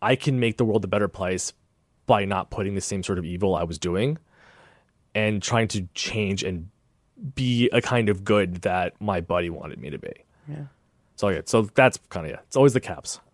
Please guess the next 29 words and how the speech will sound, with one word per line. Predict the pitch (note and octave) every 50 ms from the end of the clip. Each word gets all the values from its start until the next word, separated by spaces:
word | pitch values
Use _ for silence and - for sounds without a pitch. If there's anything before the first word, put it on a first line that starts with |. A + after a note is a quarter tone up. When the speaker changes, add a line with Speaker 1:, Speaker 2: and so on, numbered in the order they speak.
| _ _ _ _ _ _ _ _ _ _ _ _
Speaker 2:
What | - E3 E3+ G3+ A3+ A3 -
is | D#3 D3+ C#3+ C#3+ D3+
your | E3+ F3
superpower? | - - A3 - - - - D#3 D#3 D#3 D3+ D3+ D3+ - _ _ _ _ _ _ _ - - - - - - - - - - - - - - - - - - - _ _ _ _ _ _ _ _ _ _ _ _ _ _ _ _ - - -
Speaker 1:
Oh, | A2+ - - - D#2+ - - - - - - _ _ - - - - - - - - -
<sighs> | - - - _ _ - - _ _ _ _ _ -
I | C#3+ F3 F#3+
would | G#3 G3+ - - _ -
probably | - - - - D3 C#3 C3+ B2+ B2+ B2+ A#2+ A#2+ B2 A#2+ A#2 A2
say | G#2+ - - - - G#2 G2+ G2+ G2+ G2+ G2 G2 G2 G2 F#2 F2+ - - -
endurance. | G2+ G2 F#2 E2 D#2+ E2+ F#2 E2+ F2+ G2 G#2 A2 - - - - - _ _ _ _ _ _ _ _ _ _ _ _ _ _ _ _ _ _ _ _ _ _
Uh, | - D#2+ E2 E2 C#2+ A#1+ G1+ G1+ G1+ G1+ G1+ G#1+ - - - - - - _ _ _ -
Speaker 2:
Like, | B3 B3+
how | C4+ D#4
many | E4 F#4+ G4+ F#4
hours | D#4+ D4 C4+ A#3+ F#3+
a | F3+
day? | F#3 E3 - -
That's | G3+ C4 C4 -
the | F4+ C#4+ - -
other | D#3 D#3 E3 D#3+
thing | D#3 D#3+ C#3+
I | C#3+
just | C#3 C#3 C#3 D3
wanna | D3 C#3 C3+
know. | B2+
Like, | C3+ F3+
how | - - - C4
many | D4 D#4+ F4